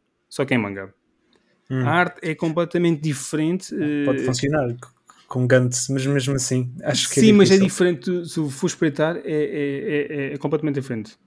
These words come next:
Speaker 1: Eh, mas pronto, eu aconselho a ver, seja como for, o filme.
Speaker 2: Ok, eu tenho de ir ver. Mas eu, eu li Ghost in the Shell,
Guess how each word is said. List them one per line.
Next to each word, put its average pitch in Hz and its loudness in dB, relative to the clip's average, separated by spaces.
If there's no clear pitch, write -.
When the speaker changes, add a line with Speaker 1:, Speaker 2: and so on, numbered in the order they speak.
Speaker 1:
Eh, 135 -2
mas 143 2
pronto, 123 -2
eu 202 8
aconselho 196 6
a 147 4
ver, 123 2
seja 143 0
como 135 0
for, 120 -4
o 127 -4
filme. 101 -6
Speaker 2:
Ok, 123 -4
eu 143 -4
tenho 127 -2
de 120 -2
ir 117 -4
ver. 110 -8
Mas 175 0
eu, 160 2
eu 180 4
li 185 6
Ghost 180 4
in 175 4
the 165 4
Shell, 165 4